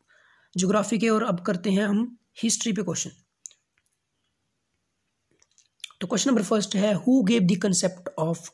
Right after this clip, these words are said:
total revolution? तो आपको ये बताना है कि टोटल रिवोल्यूशन का कॉन्सेप्ट किसने दिया था।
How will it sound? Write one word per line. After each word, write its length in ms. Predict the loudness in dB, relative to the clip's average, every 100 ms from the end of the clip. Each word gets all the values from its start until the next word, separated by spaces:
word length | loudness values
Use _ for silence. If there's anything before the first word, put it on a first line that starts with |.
| _ -2
total 280 | 0 2
revolution? 500 | 0 0 -2 -4 -6 -8 -10
तो 60 | -12
आपको 200 | -2 0
ये 100 | 2
बताना 300 | 0 0 0
है 80 |
कि 100 | 0
टोटल 380 | -2 -2 0 0
रिवोल्यूशन 380 | 0 0 0 -2
का 120 | -2
कॉन्सेप्ट 460 | -2 -2 -2 -4 -8
किसने 400 | -4 -2 0 0
दिया 180 | -2 -4
था। 260 | -8 -12